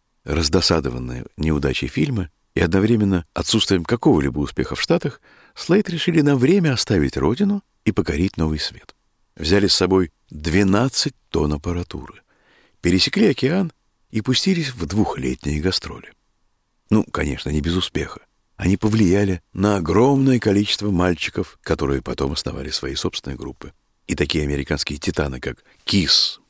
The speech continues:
Poison, Motley Crue, признаются, что всем лучшим в себе они обязаны группе Slade.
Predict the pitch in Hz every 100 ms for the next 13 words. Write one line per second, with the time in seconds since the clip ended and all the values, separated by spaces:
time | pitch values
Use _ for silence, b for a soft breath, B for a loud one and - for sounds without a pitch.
0 | - 104 90 69 62 67 76 76 71 -
1 | 87 104 - _ _ - 123 143 208 262
2 | - - - _ _ - - 87 - 117
3 | 82 78 92 117 - 104 - 78 69 71
4 | 71 76 73 60 60 60 62 64 65 62
5 | - - - - -